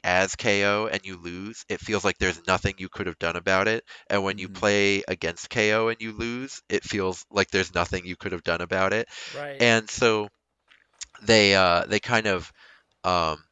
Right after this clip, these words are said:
Speaker 1: they weakened those, or, like, the shooting portions of those warbands while kind of strengthening some of the other pieces. And I think that's an interesting sort of statement they're making about,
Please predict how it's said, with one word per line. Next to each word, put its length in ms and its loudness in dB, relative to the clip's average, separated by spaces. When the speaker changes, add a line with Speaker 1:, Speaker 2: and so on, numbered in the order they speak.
Speaker 1:
they 160 6
weakened 520 0
those, 480 0
or, 160 2
like, 240 0
the 100 -2
shooting 420 -2
portions 520 -4
of 100 -6
those 220 -2
warbands 560 -2
while 160 -4
kind 300 -4
of 80 -12
strengthening 640 -8
some 200 -8
of 80 -8
the 140 -8
other 220 -6
pieces. 580 -8
And 400 -2
I 80 2
think 240 4
that's 220 -2
an 100 -10
interesting 680 -6
sort 200 -10
of 100 -8
statement 520 -6
they're 120 -6
making 360 -10
about, 300 -4